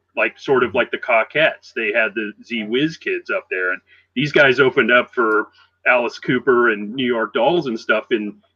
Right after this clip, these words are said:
like, seventy-two, seventy-four range, and they were basically kind of a performance troupe that got, a, you know, towards the end, a band in there to be sort of a glam band. And those guys came out of loving Bowie and T-Rex and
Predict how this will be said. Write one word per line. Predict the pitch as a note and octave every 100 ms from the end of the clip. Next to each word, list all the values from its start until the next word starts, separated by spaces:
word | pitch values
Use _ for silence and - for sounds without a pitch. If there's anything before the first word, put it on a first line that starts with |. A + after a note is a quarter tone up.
| -
like, | G#2+
seventy-two, | - C3+ A#2 A#2 A2 B2+ A#2
seventy-four | - A#2+ A2 G#2+ G2+ C#3+ D#3+ D3+
range, | A2 G2+ G2+ G#2
and | G#2 G2+ _ _ _ _ _ _ _ -
they | C#3
were | D3 C#3+
basically | D3 D#3+ F3+ F3 C#3+
kind | - D#3
of | C3+
a | B2
performance | C#3+ - F#3+ B3 F3+
troupe | - F3+ C3+ -
that | C#3
got, | - C3+ C3 - _ -
a, | A#2 - B2
you | D3+
know, | A2+ A2+
towards | - C3+ A#2+
the | C3+
end, | F3 C#3
a |
band | A2 C#3 G#3 F3+ A2+
in | A2
there | G2 E2 -
to | -
be | A#2+ B2+ A#2
sort | C#3 G#2+
of | G2+
a |
glam | G2+ C3 D#3+ E3+ C3+
band. | F2+ F2+ F2
And | E2 _ _ _ -
those | E3+
guys | F3+ E3 D#3
came | - D#3 D3
out | C#3
of | C3
loving | B2 B2+ B2 A2+
Bowie | A2+ A2+ A#2 A2+ A2+ A2 G#2
and | G#2 - _ _
T-Rex | - C3+ A2+ A2+ A2 - -
and | A2+ G2+